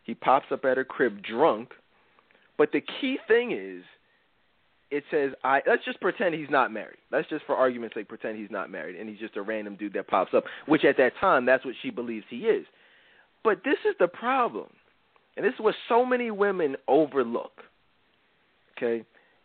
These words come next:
He says, "I know I haven't called in a while,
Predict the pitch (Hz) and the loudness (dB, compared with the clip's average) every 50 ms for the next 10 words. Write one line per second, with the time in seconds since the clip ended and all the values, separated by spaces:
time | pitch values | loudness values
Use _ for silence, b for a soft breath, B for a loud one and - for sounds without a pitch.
0 | b b _ _ _ - - 226 208 196 - - - 240 247 233 185 139 127 120 | b b _ _ _ -6 -6 -4 -4 -4 -6 0 2 4 6 6 6 4 4 0
1 | 120 135 - _ _ _ _ _ _ _ _ _ _ - - 156 165 165 160 175 | -2 -4 -10 _ _ _ _ _ _ _ _ _ _ -6 -2 -2 -2 0 0 0
2 | 190 208 214 220 214 208 208 214 214 190 180 160 151 131 - - - - 226 226 | 0 2 2 2 2 0 -2 -2 -2 -4 -2 -4 -4 -8 -8 -12 -12 -8 -4 0
3 | 247 247 226 170 143 120 110 101 90 90 98 95 92 92 92 92 101 98 | 0 2 2 0 -2 -4 -2 -4 -4 -2 -2 -2 -2 -2 -2 -2 -4 -6